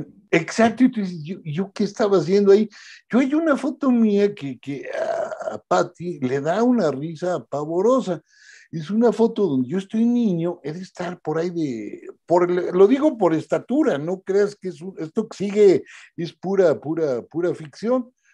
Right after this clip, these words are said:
Yo calculo que ha de haber estado por ahí de tercer año de primaria. Y me doy cuenta que, que estoy así por una obsesión familiar, que esa sí la recuerdo. Y como yo estaba en el colegio alemán,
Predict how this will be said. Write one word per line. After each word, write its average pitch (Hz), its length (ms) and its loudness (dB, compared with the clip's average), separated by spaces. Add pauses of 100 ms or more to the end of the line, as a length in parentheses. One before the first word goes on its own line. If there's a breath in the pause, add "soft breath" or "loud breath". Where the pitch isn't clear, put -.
(240)
Yo 180 160 -6
calculo 220 440 -4
que - 120 -12
ha 190 60 -10
de 190 40 -10
haber 196 160 -8
estado 196 340 -6
por 156 160 -6
ahí 175 100 -4
de 175 100 -4
tercer 151 500 -6
año 151 300 -4
de 151 80 -2
primaria. 147 600 -4 (840)
Y 170 280 -12
me 160 180 0
doy 208 160 2
cuenta 233 380 -4
que, 196 80 -12 (100)
que - 80 -18
estoy - 240 -4
así 175 420 -4 (120)
por 120 180 0
una 156 220 -4
obsesión 156 640 -6
familiar, 151 680 -2
que 170 120 -10
esa 180 200 -8
sí 180 200 -10
la 170 180 -4
recuerdo. 185 500 0 (760 soft breath)
Y 117 400 -6
como 123 200 -6
yo 175 120 -4
estaba 214 260 -2
en 208 80 -4
el 156 100 -6
colegio 175 360 -2
alemán, 175 420 -2